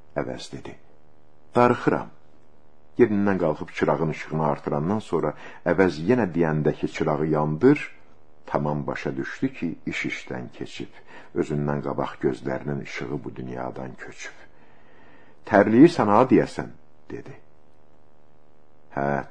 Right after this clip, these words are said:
tərləyirəm." Əvəz sağ əlini alnından sürüşdürərək dilləndi. "Amma deyəsən məni bu tərə aparacaq." "Çay istəmirsən?" "Yox, çay istəmirəm.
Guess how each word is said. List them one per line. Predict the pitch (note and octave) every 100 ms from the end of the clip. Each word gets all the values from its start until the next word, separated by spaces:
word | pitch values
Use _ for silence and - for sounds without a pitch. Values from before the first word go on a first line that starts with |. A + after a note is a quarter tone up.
| -
tərləyirəm." | B1+ B1+ B1+ C2+ C#2+ - - - - - - - - -
Əvəz | D2+ D2 E2+ -
sağ | - A#2 G2
əlini | D#2 E2 A#1+
alnından | D2+ C#2+ D2 D2 E2
sürüşdürərək | E2 - D#2+ - - C#2+ C#2+ C2+ -
dilləndi. | - - B2+ A#2+ A2+ - - - - - - - - -
"Amma | D2 D2+ D2+ C#2+ C2 - - - - - - - - -
deyəsən | D2+ D2 - C#2 C#2+
məni | C#2 C#2
bu | B1
tərə | - - A#1+
aparacaq." | A#1 B1 A#1 A#1+ A1+ - - - - - - - - - - - - - - - -
"Çay | - D3+ D3
istəmirsən?" | C#3+ C#3 C#3+ D3 - - - - - - - D2+ D2+ D2+ - - - - - - - D#2+
"Yox, | F2 - - - - - - -
çay | - A#2 F#2+
istəmirəm. | - F2 C#2 B1+ -